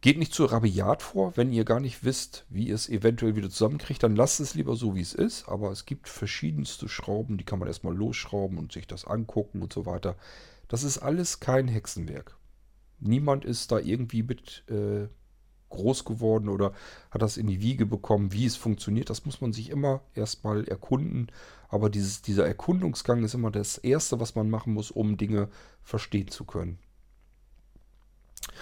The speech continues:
Ja, so, ich hoffe, ich habe jetzt alle Gedanken darum mal so ein bisschen kreisen lassen. Ähm, und will euch damit eigentlich nur zeigen, dass ich ganz garantiert kein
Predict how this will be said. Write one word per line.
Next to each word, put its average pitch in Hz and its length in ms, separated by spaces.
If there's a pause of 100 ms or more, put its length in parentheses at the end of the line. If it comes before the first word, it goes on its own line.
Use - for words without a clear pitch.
(480)
Ja, 123 380 (500)
so, 151 260
ich 107 140
hoffe, 170 360 (120)
ich 117 140
habe 131 140
jetzt 120 180
alle 131 200
Gedanken 117 480
darum 107 380
mal 101 180
so 104 80
ein 92 60
bisschen 104 300
kreisen 127 480
lassen. 120 500 (920)
Ähm, 101 640 (1700)
und 107 260 (160)
will 117 160
euch 127 160
damit 104 260
eigentlich 104 380
nur 101 220
zeigen, 98 460
dass 98 180
ich - 240
ganz 127 300
garantiert 107 580
kein 107 460